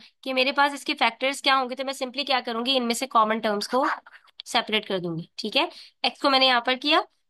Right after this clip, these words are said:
और उसके बाद मेरे पास यहाँ पर क्या बच गया, थ्री प्लस सिक्स प्लस फ़ाइव,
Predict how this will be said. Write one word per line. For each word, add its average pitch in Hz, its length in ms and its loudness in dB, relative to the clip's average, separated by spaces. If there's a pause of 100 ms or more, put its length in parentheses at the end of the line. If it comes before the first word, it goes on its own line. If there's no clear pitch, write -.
(100)
और 240 100 -4
उसके 247 180 -4
बाद 247 160 4
मेरे 226 200 0
पास 226 240 2
यहाँ 233 160 0
पर 233 80 -2
क्या 233 180 0
बच 226 140 -4
गया, 254 200 -2
थ्री 269 440 -4 (520)
प्लस 220 240 -2
सिक्स - 440 -6 (420)
प्लस 247 240 -2
फ़ाइव, 220 320 0